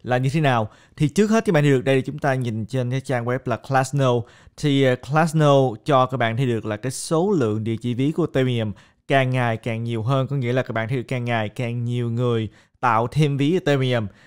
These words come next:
Thì chúng ta thấy được là không chỉ riêng là cái số lượng ví tăng lên mà các bạn thấy được là cái số lượng ví mới có sự tăng trưởng rất là đột biến.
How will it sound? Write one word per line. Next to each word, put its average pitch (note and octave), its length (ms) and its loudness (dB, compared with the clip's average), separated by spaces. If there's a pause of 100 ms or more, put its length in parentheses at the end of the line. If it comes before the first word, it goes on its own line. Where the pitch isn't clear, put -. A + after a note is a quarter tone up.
(160)
Thì C#3+ 200 2
chúng E3+ 220 -2
ta D#3+ 120 4
thấy D#3 120 2
được B2 140 2
là A#2+ 140 2
không D#3 260 -2
chỉ D#3+ 120 2
riêng D3+ 160 2
là B2+ 60 0
cái C3 120 -4
số E3+ 160 -2
lượng C3+ 180 -2
ví D3+ 120 0
tăng C3+ 240 0
lên B2+ 220 2
mà A#2 140 -2
các - 80 -10
bạn A#2 160 -2
thấy B2+ 100 -4
được A2+ 180 -4
là G#2+ 140 -2
cái - 140 -8
số E3 320 -4
lượng A2+ 260 -2
ví D3 180 0
mới D3+ 380 2
có D#3+ 260 2
sự C3 140 0
tăng C3 200 -4
trưởng C3 120 -6
rất D3 120 -2
là D3 40 -4
đột G#2+ 160 -4
biến. D3+ 260 2